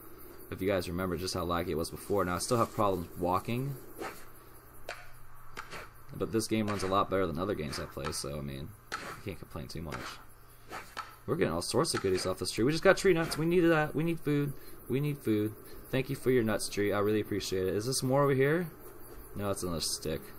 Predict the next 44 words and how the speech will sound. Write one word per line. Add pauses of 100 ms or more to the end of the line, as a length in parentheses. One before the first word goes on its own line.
(100)
I'll
bet
you
get
excited.
We
got
more
tree
nuts.
We
need
to
remember
what
kind
of
tree
is
dropping
these
damn
tree
nuts. (840)
Okay, (200)
I
didn't
remember
last
time.
I
wasn't
paying
attention,
but
now
we
know
what
kind
of
tree
it
is,